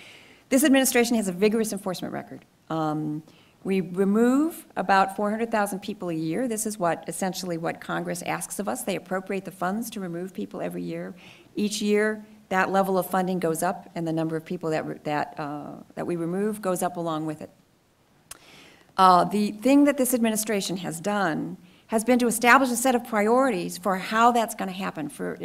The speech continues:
the old way of doing this was there were eleven million people, uh, who, under the law, are removable, and D H S went after as many of them as they could find, and that was the enforcement strategy.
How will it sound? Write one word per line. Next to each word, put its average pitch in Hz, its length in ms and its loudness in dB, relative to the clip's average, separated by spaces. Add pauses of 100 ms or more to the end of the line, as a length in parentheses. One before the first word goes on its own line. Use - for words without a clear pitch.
(160)
the 190 160 -4
old 294 280 6
way 277 140 2
of 247 80 2
doing 269 320 2
this 311 240 -2
was 247 360 4
there 196 120 -2
were 185 60 0
eleven 269 320 6
million 240 280 2
people, 226 480 -4 (600)
uh, 180 440 6
who, 214 460 0 (560)
under 254 480 4 (280)
the 202 100 0
law, 190 400 4
are 196 140 2
removable, 220 720 -2 (540)
and 190 260 4
D 220 160 2
H 220 180 0
S 214 240 0
went 190 160 0
after 196 240 0
as 185 100 -4
many 185 260 0
of 180 60 -4
them 175 120 -6
as 170 100 -6
they 165 100 -2
could 160 160 -8
find, 190 300 0
and 165 120 -2
that 165 160 0
was 160 140 -6
the 156 120 -4
enforcement 156 440 -8
strategy. 123 560 -14